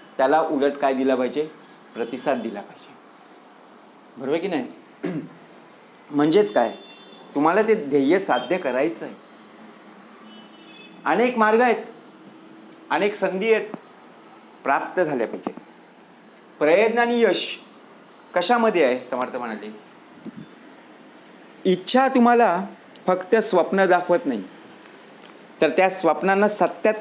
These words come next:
उतरवण्यासाठी आवश्यक ते प्रयत्न करण्यास प्रवृत्त करत असतात,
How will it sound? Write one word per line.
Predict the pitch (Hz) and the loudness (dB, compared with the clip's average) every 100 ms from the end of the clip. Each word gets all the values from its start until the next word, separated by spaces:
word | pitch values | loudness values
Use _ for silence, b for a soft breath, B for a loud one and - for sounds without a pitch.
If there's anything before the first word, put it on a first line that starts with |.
| - | 2
उतरवण्यासाठी | 160 - 196 233 226 180 123 104 - - - - - | 2 4 4 4 4 2 0 -2 -8 -20 -20 -12 -2
आवश्यक | 127 147 175 190 185 | 2 4 2 2 2
ते | 196 | 0
प्रयत्न | - 151 143 143 156 | 0 4 4 4 2
करण्यास | 147 135 151 - | 4 2 2 -2
प्रवृत्त | - 131 123 127 127 131 | 2 4 6 4 2 -2
करत | 107 107 | -2 -2
असतात, | - - | -8 -14